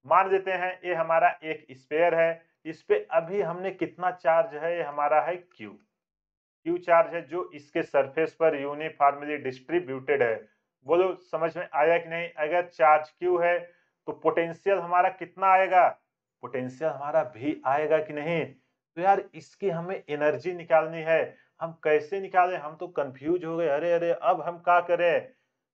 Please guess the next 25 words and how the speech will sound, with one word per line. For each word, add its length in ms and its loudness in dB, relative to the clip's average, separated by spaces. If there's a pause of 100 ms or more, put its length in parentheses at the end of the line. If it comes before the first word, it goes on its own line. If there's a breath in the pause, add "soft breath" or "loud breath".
(160)
तुरंत 360 0
हमारे 320 2
दिमाग 420 -2
में 220 -8
आया, 300 4
अच्छा 300 -4
हम 260 -10
तो 120 2
इन्हीं 260 -6
सब 240 -6
प्रॉब्लम 420 2
के 120 -10
लिए 140 -4
तो 120 -8
इलेक्ट्रिक 500 -4
पोटेंशियल 560 0
स्टडी 340 -4
किए 300 4
थे 200 0 (460 loud breath)
कि 60 -12
जैसे 460 0
ये 80 6
सब 160 -2
सीन 460 -10
आएगी 460 2